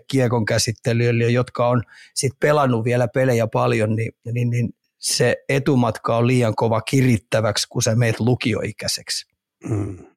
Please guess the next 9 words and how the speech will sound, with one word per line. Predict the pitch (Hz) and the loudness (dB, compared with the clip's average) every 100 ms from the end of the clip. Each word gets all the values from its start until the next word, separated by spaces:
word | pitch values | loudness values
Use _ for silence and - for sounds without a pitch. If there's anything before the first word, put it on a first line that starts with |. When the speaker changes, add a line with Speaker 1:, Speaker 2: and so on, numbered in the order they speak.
| _ - | _ -14
Speaker 2:
mm. | 110 107 - _ _ _ _ _ _ _ _ _ - | -14 -14 -20 _ _ _ _ _ _ _ _ _ 2
Ihan | 147 139 | 2 4
varmasti. | 143 135 127 131 | 2 0 -2 -2
Meillä | 143 175 | 0 0
on | 143 | 2
paljon, | 190 180 147 | 2 2 0
tulee | 143 143 139 | 0 0 0
tota, | 135 139 | -2 0
mullekin | 143 143 131 - | 2 2 0 -2